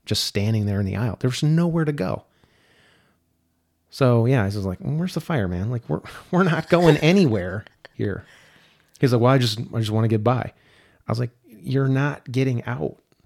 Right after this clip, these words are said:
All of these other people have to go." And it's in that moment I'm realizing,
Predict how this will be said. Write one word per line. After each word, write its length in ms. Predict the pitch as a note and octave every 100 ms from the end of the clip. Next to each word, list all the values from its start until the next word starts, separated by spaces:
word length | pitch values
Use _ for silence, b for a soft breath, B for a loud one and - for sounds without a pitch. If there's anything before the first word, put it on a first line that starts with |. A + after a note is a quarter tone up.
| - -
All 240 | A#2+ D3+
of 100 | D#3+
these 180 | C#3+ C3
other 200 | C3 C3
people 360 | B2+ C#3+ B2 A2
have 220 | A#2 -
to 80 | G#2+
go." 480 | G#2+ A2+ A#2 G#2 - _ _ _ _ -
And 120 | B2+
it's 120 | B2
in 80 | D#3+
that 160 | D#3+ C#3
moment 280 | C#3+ C3+
I'm 240 | A#2+ A#2 A#2
realizing, 380 | B2+ A#2 A2